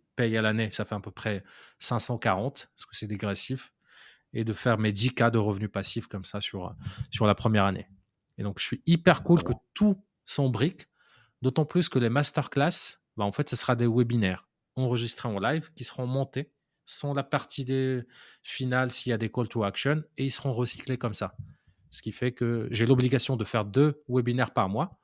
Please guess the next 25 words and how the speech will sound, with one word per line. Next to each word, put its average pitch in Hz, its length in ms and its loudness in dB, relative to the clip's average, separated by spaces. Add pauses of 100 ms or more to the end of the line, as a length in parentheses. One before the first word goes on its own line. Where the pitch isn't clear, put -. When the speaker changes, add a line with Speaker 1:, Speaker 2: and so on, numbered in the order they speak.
(500)
Speaker 1:
Moi 143 160 4
Speaker 2:
Mhm. - 40 -8
Speaker 1:
qui 143 120 0
aime 143 100 4
bien 135 180 4
changer, 135 540 2 (220)
je 104 160 -8
sais 120 180 -4
déjà 110 300 -4
que 104 160 -10
j'ai 104 180 -6 (140)
envie 107 220 -8
de 101 60 -16
faire 107 160 -6
un 107 80 -4
webinaire 107 340 -2
général 104 380 -2
sur - 180 -10
le 101 100 -4
business, 104 580 -6 (560)
transforme 120 420 -4
ton 117 120 -4
business 107 360 -4
en 117 80 -4
jeu. 131 380 2